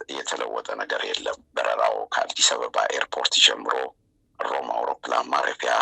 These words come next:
ለስድስት ሰዓት ከበረረ በኋላ ቆይታውን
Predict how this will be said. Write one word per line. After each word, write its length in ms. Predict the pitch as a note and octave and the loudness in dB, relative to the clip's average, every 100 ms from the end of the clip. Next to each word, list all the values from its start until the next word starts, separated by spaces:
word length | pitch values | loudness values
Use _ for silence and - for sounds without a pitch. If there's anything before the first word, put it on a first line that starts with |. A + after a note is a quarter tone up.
| - | 2
ለስድስት 500 | - - - - - | 2 2 2 2 2
ሰዓት 300 | - - - - - _ | 4 2 2 2 0 _
ከበረረ 480 | - - - A#1 - - | -4 -2 -2 -2 -4 -2
በኋላ 320 | - - B1+ C2 - - - - _ | 0 0 2 -2 -6 -14 -18 -20 _
ቆይታውን 580 | - C#2 B1+ - B1 | -4 -4 -4 -2 -2